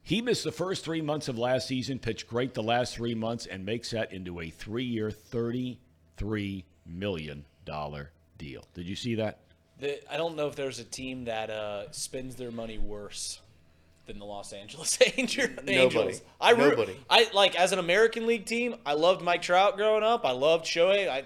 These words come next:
Speaker 2: I remember Shohei was over in Japan before he got there. I was like, "Dude, I love this Angels team." <laughs> And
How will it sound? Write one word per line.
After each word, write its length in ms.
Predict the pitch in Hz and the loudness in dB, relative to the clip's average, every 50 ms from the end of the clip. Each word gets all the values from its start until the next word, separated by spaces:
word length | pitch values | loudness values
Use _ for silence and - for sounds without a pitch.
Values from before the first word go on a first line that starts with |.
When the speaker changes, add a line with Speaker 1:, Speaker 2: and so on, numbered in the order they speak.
| - | -4
Speaker 2:
I 80 | - 135 | -4 -4
remember 320 | 160 170 151 147 139 139 | -4 -4 -6 -6 -6 -6
Shohei 320 | 131 - 151 147 151 156 156 | -4 -2 0 0 0 0 0
was 120 | 151 147 | 0 0
over 140 | 160 165 165 | 0 0 0
in 60 | 165 | -4
Japan 380 | 151 156 151 170 185 214 208 165 | -10 -6 -2 -2 0 0 0 -2
before 280 | 139 - 151 160 165 160 | -4 -4 -2 0 2 2
he 80 | 160 | 0
got 280 | 160 160 160 190 202 - | 0 2 0 0 0 0
there. 120 | 151 135 | 0 0
I 40 | 131 | 0
was 100 | 135 131 | 0 0
like, 160 | 135 117 - | -4 -6 -6
"Dude, 180 | - 147 165 123 | -8 -10 -10 -10
I 80 | 104 | -10
love 240 | 120 135 131 143 143 | -8 -6 -6 -6 -6
this 140 | 139 123 - | -8 -10 -10
Angels 360 | 127 147 160 160 151 135 - - | -8 -8 -8 -10 -12 -12 -14 -14
team." 280 | - 120 110 107 104 - | -14 -14 -14 -16 -18 -20
<laughs> 40 | _ _ _ _ - - - _ | _ _ _ _ -20 -20 -20 _
And 160 | - 135 131 | -6 -6 -6